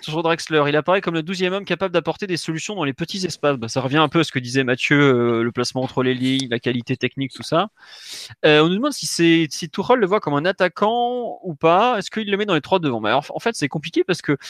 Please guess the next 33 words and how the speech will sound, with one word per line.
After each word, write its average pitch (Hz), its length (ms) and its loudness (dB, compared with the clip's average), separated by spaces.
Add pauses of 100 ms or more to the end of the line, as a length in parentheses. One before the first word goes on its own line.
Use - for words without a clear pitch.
(220)
quand 226 140 2
il 254 100 2
a 233 60 8
cité 233 300 0
naturellement 208 540 2
ces 160 160 0
quatre 226 240 2
attaquants, 202 400 2
il 151 160 0
n'a 131 100 4
pas 226 200 2
parlé 127 280 2
de 120 80 -2
Draxler. 120 520 2
C'était 151 520 2
la 123 160 2
conférence 127 460 -4
de 131 80 -2
presse 165 500 0
avant 151 600 2 (120)
Nîmes 160 260 -4
P 143 120 2
S 127 100 2
G. - 180 -8 (960)
Il 120 140 -2
a, 123 360 4
il 127 120 -6
l'a 127 120 4
pas 190 200 0
du 175 120 0
tout 180 140 -6
cité 180 300 -2
pratiquement, - 680 -2